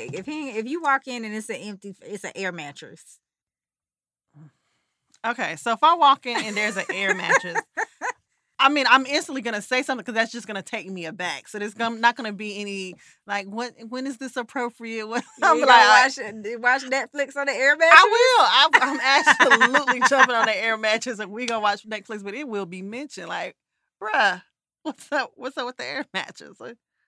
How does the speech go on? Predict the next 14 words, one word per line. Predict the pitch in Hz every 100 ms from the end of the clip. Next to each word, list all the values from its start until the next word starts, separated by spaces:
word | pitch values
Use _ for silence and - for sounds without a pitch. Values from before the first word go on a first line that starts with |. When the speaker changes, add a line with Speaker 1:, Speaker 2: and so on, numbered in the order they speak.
| _ _ _ _ _ _
Speaker 2:
you | 220
Speaker 1:
Okay. | 311
Speaker 2:
comfortable | 214 226 269
down | 269 294 311
here? | 349
Like, | - - 131
this | 262 277
is, | 254 _
is | 233
this | 220 254
good | 233 233
for |
your | 202
back?" | 202 302 -